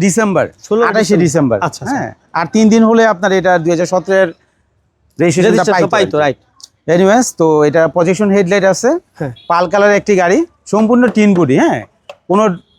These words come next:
Speaker 1: মাইট টাইট অ্যাক্সিডেন্ট
Speaker 2: কোনো
Speaker 1: হিস্ট্রি
Speaker 2: হিটিং
Speaker 1: কিছু
Speaker 2: হিস্ট্রি
Speaker 1: নেই।
Speaker 2: নেই।
Speaker 1: কোনো ই-, ইস্যু নাই। সামনে পিছে গ্লাস হান্ড্রেড পার্সেন্ট অরিজিনাল।
Speaker 2: আচ্ছা।
Speaker 1: এ হচ্ছে আপনার কিলেস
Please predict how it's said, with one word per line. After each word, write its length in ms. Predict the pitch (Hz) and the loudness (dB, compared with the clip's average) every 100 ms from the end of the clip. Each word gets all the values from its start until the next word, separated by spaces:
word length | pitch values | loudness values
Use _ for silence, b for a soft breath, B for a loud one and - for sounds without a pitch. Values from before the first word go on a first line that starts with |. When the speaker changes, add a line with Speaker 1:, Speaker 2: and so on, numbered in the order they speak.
| _ _ _ _ _ _ _ _ _ 156 | _ _ _ _ _ _ _ _ _ -4
Speaker 1:
মাইট 180 | 185 196 | -4 -2
টাইট 140 | 226 220 | 0 2
অ্যাক্সিডেন্ট 380 | 208 - 220 233 | 0 0 0 2
Speaker 2:
কোনো 100 | 269 | 2
Speaker 1:
হিস্ট্রি 80 | |
Speaker 2:
হিটিং 220 | 262 302 302 | 2 2 0
Speaker 1:
কিছু 120 | 202 | 2
Speaker 2:
হিস্ট্রি 180 | 180 165 | 2 0
Speaker 1:
নেই। 40 | |
Speaker 2:
নেই। 80 | 120 180 | -2 -2
Speaker 1:
কোনো 140 | 208 | 0
ই-, 240 | 220 190 156 165 | 2 0 -2 -6
ইস্যু 140 | - 175 | -2 -2
নাই। 100 | 233 320 - | -2 -4 -6
সামনে 200 | 170 165 175 | -4 0 0
পিছে 160 | 175 190 | 0 0
গ্লাস 180 | 156 165 165 | 0 -2 -2
হান্ড্রেড 320 | 151 143 165 | -4 -4 -4
পার্সেন্ট 220 | 165 - 165 | -4 -2 -2
অরিজিনাল। 340 | 156 160 175 269 - - 151 | 0 0 0 -2 -4 -6 -6
Speaker 2:
আচ্ছা। 200 | - 123 - _ | -6 -12 -14 _
Speaker 1:
এ 80 | - 143 | 0 0
হচ্ছে 160 | 156 175 | 0 -2
আপনার 160 | 147 160 | -2 -2
কিলেস 260 | 170 160 165 | 0 0 0